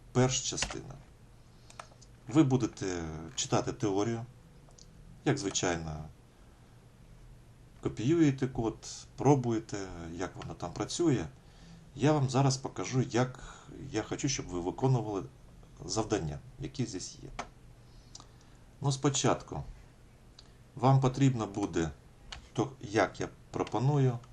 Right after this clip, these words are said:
створити папку якусь. Я, наприклад, створив папку сім. Тут я буду збирати відповіді. От. Також у мене папка є J S, от по такій адресі.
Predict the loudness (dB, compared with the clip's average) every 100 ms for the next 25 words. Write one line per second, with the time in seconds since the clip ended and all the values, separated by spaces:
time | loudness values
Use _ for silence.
0 | -20 -20 -20 -20 -20 -20 -12 -4 4 6
1 | 6 4 -2 -2 -6 -8 -14 -20 -20 -20
2 | 0 4 4 2 -6 -6 -2 -4 -2 -4
3 | -4 -4 -2 0 -2 -2 -2 0 -4 -2
4 | -2 -4 -2 -4 -4 -8 -8 -6 -8 -10
5 | -12 -18 -20 -20 -20 -20 -4 -2 0 -2
6 | -2 -6 0 2 4 2 -2 -10 -14 -20
7 | -8 -4 -4 -4 -6 -4 -4 -6 -12 -20
8 | -20 -20 -20 -20 -20 -20 -20 -20 -20 -20
9 | -20 -20 -12 -8 -8 -10 -10 -8 -6 -8
10 | -12 -18 -18 -10 -8 -8 -8 -8 -2 0
11 | 0 -2 -4 -4 2 2 2 -4 -4 -4
12 | -4 0 2 2 0 -2 -6 -16 -20 -20
13 | -20 -14 -6 -4 -4 -8 -8 -4 -2 -2
14 | -2 -2 0 -2